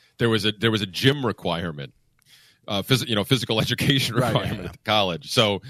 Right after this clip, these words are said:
Speaker 1: like, I looked at the list of things and I was like, "Oh, bowling. I can do that." <laughs> So I actually took bowling in college.
Speaker 2: Shit.
Speaker 1: Um,
Speaker 2: Maybe
Speaker 1: it
Speaker 2: I
Speaker 1: was,
Speaker 2: should
Speaker 1: it was
Speaker 2: take a
Speaker 1: great.
Speaker 2: class in bowling. I should check. <laughs> I should check. I'll pay for a class in bowling.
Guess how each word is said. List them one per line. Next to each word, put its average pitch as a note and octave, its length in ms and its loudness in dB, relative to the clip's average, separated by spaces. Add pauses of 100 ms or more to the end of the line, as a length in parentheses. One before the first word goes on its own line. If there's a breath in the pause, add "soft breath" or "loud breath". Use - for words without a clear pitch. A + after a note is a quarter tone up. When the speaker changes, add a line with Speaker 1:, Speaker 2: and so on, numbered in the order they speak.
(160 loud breath)
Speaker 1:
like, C3 240 0
I B2 80 2
looked B2+ 220 -2
at A#2+ 80 -10
the A#2+ 60 -2
list A#2 220 -2
of A2+ 100 -6
things A#2+ 260 0
and A#2+ 100 0
I - 20 2
was A2+ 80 -2
like, A2+ 140 -2 (140)
"Oh, C#4+ 140 4
bowling. C#3 680 0 (500 soft breath)
I C#3 100 6
can A#3 160 -2
do B2 180 0
that." E3+ 760 0
<laughs> - 40 -20
So C3+ 180 0
I C3+ 80 4
actually D3 260 0
took B2 220 -4
bowling A2 380 0
in F2 120 -10
college. F2 540 -4
Speaker 2:
Shit. - 520 -10
Speaker 1:
Um, F2 560 -2 (120)
Speaker 2:
Maybe E3+ 180 -4
Speaker 1:
it - 40 2
Speaker 2:
I B2+ 60 4
Speaker 1:
was, C3+ 100 4
Speaker 2:
should G#3+ 80 0
Speaker 1:
it F3 60 2
was E3 120 2
Speaker 2:
take - 60 -2
a C3+ 40 6
Speaker 1:
great. D3 160 4
Speaker 2:
class D3+ 300 -4
in C3+ 100 -4
bowling. A#2 580 -6 (220)
I C3 120 -6
should D3+ 180 -10
check. - 240 -6
<laughs> - 0 -
I - 580 -16
should B3 200 -14
check. A3 220 2 (380 loud breath)
I'll D#3 260 -2
pay E3 300 0
for A#2+ 180 -4
a A2 60 -6
class A#2 320 -4
in B2 80 -10
bowling. G2+ 480 -6